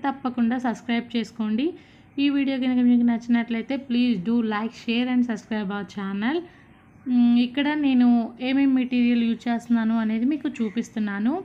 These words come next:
సిల్క్ థ్రెడ్, అలాగే నార్మల్ థ్రెడ్ తీసుకుంటున్నాను. సిజర్ కావాలి, అలాగే మనకి గమ్,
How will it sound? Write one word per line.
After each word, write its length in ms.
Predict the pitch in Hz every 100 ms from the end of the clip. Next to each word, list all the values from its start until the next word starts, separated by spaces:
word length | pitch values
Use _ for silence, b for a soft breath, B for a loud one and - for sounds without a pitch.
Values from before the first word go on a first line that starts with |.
| - B B B B B - - 277
సిల్క్ 260 | 247 240 240
థ్రెడ్, 280 | 254 240 254 302
అలాగే 280 | 247 233 247 233
నార్మల్ 380 | 208 220 233 233 220
థ్రెడ్ 220 | 226 196 226
తీసుకుంటున్నాను. 800 | 214 - 220 196 214 220 269 427 427 - - - b b -
సిజర్ 360 | 269 233 254 247 247
కావాలి, 500 | 220 214 220 233 294 392 - b b b 240
అలాగే 300 | 247 240 247 240
మనకి 420 | 233 240 - 302 415 - - - 190
గమ్, 240 | 240 214